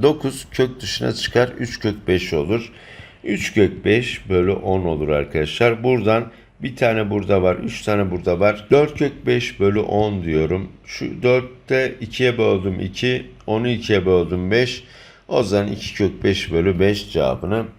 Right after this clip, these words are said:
bulurum arkadaşlar. Soru on bir arkadaşlar. Bunu yine ondalık ya, e, rasyonel çevireceğim ondalı.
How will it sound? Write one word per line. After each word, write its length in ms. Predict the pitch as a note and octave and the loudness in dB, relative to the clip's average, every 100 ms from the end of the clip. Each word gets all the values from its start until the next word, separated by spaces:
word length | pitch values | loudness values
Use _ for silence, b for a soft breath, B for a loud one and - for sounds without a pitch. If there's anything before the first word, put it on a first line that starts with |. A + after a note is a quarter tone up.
| _ | _
bulurum 400 | - D#3 A#2+ F#2 | -6 -2 0 0
arkadaşlar. 760 | D2 C#2+ - C2+ - C#2+ C2+ - | 0 -2 -2 -4 -2 -4 -4 -6
Soru 320 | - - F#3 G3+ | 2 6 6 6
on 280 | G3 F3 | 4 2
bir 60 | C3 | 2
arkadaşlar. 640 | G#2 G2+ A2 G#2 D3+ D#3 D#3 - | 2 2 -2 -2 2 0 0 -14
Bunu 560 | A#2+ E3 D#3+ D3+ D3+ - - - | -4 0 2 2 0 -6 -20 -6
yine 240 | D#3 D#3 C#3+ | 0 4 4
ondalık 580 | C3 B2 A#2+ A#2+ B2 | 4 4 2 2 0
ya, 240 | A2+ F#2+ F#2 F2+ - | 2 4 2 -2 -2
e, 300 | G2 F2+ F2 D#2+ F#2 | 2 2 2 -2 2
rasyonel 560 | G#2 G2+ - G2 G2+ G2+ | 4 4 2 2 2 2
çevireceğim 600 | F2+ E2 D#2 D#2+ D#2+ D#2 - | 0 0 0 -2 -2 -2 -4
ondalı. 640 | E2+ E2 D#2+ E2 G2+ | -2 0 0 2 2